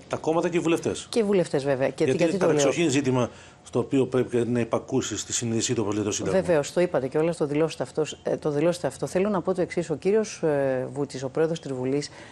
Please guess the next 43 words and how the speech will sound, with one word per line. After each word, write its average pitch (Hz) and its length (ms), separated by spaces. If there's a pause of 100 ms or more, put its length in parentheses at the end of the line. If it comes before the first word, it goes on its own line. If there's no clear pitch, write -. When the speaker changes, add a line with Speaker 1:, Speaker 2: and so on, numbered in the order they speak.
(140)
Speaker 2:
είχε 247 360
πει 196 340
τον 165 120
περασμένο 151 340
Ιανουάριο 143 560
πως, 175 280
ε, - 40 (240)
η - 40
Συμφωνία 170 440
των 208 120
Πρεσπών 165 400
για 156 180
το 185 80
Μακεδονικό 139 640 (260)
θα - 140
οδηγήσει 175 340
σε 208 100
μια 226 260
αναδιάταξη 175 800
του 175 60
πολιτικού 156 400
συστήματος, 156 720
της 214 380
γεωγραφίας, 170 640
των 180 140
κομμάτων. 151 460 (720)
Λίγοι 220 260
τότε 156 240
έδωσαν 139 300
σημασία. 156 720 (200)
Σήμερα 254 380
όμως 247 220
ο-, 170 280
φαίνεται 233 280
πως 196 140
αυτή 175 200
η - 80
εκτίμηση 247 300
επαληθεύεται, 202 520
γιατί 160 200
υπάρχει 233 500
πια 170 200
αλλαγή 143 480